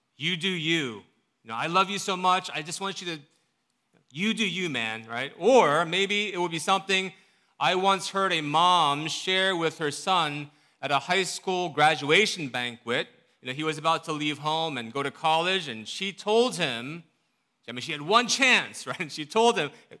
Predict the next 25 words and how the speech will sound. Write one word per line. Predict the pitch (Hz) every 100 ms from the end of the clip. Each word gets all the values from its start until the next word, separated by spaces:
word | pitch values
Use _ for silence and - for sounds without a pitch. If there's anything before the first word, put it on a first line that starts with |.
| _ _
"Son, | - 190 143
whatever | 147 180 208
you | 226 240
do, | 190 233 185 156 180 190 _ _ _ _ _
I | 113
just | 120 147 151
want | 160 147
you |
to | 180
be | 180
happy. | 175 175 165 143 110 - _ _ _ _ _ _ _ _ _
I | -
just | 113 131
want | 139 147 160
you |
to | 160
be | 147
happy." | 123 104 - 107 _ _ _ _
Right? | - - _ _ _ _ _ _ _ _
Brothers | 165 180 190
and | 165
sisters, | 160 127
would | 190 214 175
you | 240
want | 214 180 220 220